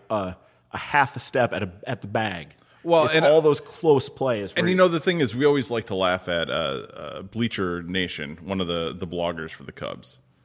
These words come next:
Speaker 2: because
Speaker 1: Yes.
Speaker 2: he constantly, uh, it whines about the, the Cubs hitting into, uh, hard outs, and he checks StatCast, and, you know, this out was a hundred and five miles an hour, and this one was a hundred and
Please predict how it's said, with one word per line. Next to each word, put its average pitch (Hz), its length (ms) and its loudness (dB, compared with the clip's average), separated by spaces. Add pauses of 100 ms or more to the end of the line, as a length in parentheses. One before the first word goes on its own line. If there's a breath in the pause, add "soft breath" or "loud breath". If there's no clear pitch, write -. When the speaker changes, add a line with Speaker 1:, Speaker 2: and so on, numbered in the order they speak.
Speaker 2:
because 117 400 2
Speaker 1:
Yes. - 100 -18 (100)
Speaker 2:
he - 120 2
constantly, 113 1200 -4
uh, 76 300 -14 (120)
it 117 240 -8
whines 117 600 -2
about 92 500 -4
the, 85 240 -8
the 92 140 -12
Cubs 135 320 -2
hitting 117 260 -2
into, 95 240 -2
uh, 85 120 -4 (240)
hard 123 280 -2
outs, 95 420 -2
and 85 80 -12
he 80 200 -10
checks - 360 -6
StatCast, 87 680 -6
and, 76 220 -12
you 80 60 -10
know, 73 240 -10 (260 soft breath)
this 120 200 0
out 110 180 2
was 101 140 -4
a 95 40 -8
hundred 98 220 -6
and 90 120 -8
five 90 240 -4
miles 85 320 -6
an 85 80 -10
hour, 80 340 -6
and 82 140 -10
this 90 160 -12
one 85 220 -8
was 80 120 -10
a 78 80 -12
hundred 80 280 -12
and 76 340 -16